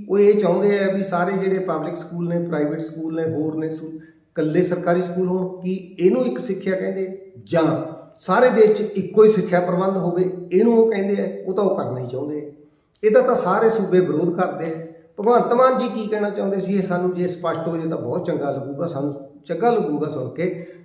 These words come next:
ਨਹੀਂ ਤਾਂ ਇਹ ਲੱਗੂ ਵੀ ਜਿਵੇਂ ਉਹ ਪਹਿਲਾਂ ਬਚਗਾਨਾ ਬਿਆਨ ਦਿੰਦੇ ਆ, ਇੱਦਾਂ ਦਾ ਹੀ ਬਚਗਾਨਾ ਬਿਆਨ ਉਹਨਾਂ ਨੇ ਹੁਣ ਦਿੱਤਾ ਹੈ। ਇਸ ਗੱਲ ਦੇ ਉੱਤੇ ਸਪਸ਼ਟ ਕਰਨਾ ਚਾਹੀਦਾ ਹੈ ਵੀ ਉਹਨਾਂ ਦਾ ਇੱਕ ਦੇਸ਼, ਇੱਕ ਸ-, ਸਿੱਖਿਆ, ਇੱਕ ਦੇਸ਼, ਇੱਕ ਸਿਹਤ ਤੋਂ ਕੀ ਮਤਲਬ ਹੈ।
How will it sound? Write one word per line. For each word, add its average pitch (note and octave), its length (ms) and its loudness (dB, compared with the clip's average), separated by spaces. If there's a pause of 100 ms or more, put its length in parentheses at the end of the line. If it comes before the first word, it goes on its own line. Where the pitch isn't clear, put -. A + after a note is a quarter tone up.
ਨਹੀਂ F3 240 6
ਤਾਂ G#3+ 120 4
ਇਹ F#3+ 200 4
ਲੱਗੂ F3+ 360 0
ਵੀ F3+ 160 0
ਜਿਵੇਂ F#3 240 4
ਉਹ F#3+ 60 2
ਪਹਿਲਾਂ F#3 360 -2
ਬਚਗਾਨਾ F3 460 2
ਬਿਆਨ E3+ 240 -2
ਦਿੰਦੇ F3 280 -2
ਆ, G#3+ 240 -4 (240)
ਇੱਦਾਂ A3 300 4
ਦਾ F#3+ 60 2
ਹੀ F#3+ 60 2
ਬਚਗਾਨਾ D3 560 0
ਬਿਆਨ C3 260 -6
ਉਹਨਾਂ C3 220 -8
ਨੇ C#3 180 -6 (260)
ਹੁਣ F#3+ 320 6
ਦਿੱਤਾ B2 220 -8
ਹੈ। C3 80 -10
ਇਸ B2+ 320 -14
ਗੱਲ A#2+ 160 -12
ਦੇ B2 80 -16
ਉੱਤੇ F#3+ 540 -8 (180)
ਸਪਸ਼ਟ - 480 -6
ਕਰਨਾ F3+ 320 0
ਚਾਹੀਦਾ - 380 -6
ਹੈ D#3+ 40 2
ਵੀ F3 80 2
ਉਹਨਾਂ F3+ 300 0
ਦਾ F#3 380 -6
ਇੱਕ G3+ 400 -4 (240)
ਦੇਸ਼, D3+ 380 0 (260)
ਇੱਕ G3+ 440 -6
ਸ-, - 280 -14 (280)
ਸਿੱਖਿਆ, F3 460 -2 (520)
ਇੱਕ G#3 260 -2
ਦੇਸ਼, E3+ 380 2
ਇੱਕ - 340 -4
ਸਿਹਤ D3 400 -4
ਤੋਂ G#3+ 200 0
ਕੀ G#3 240 0
ਮਤਲਬ - 420 -6
ਹੈ। - 180 -20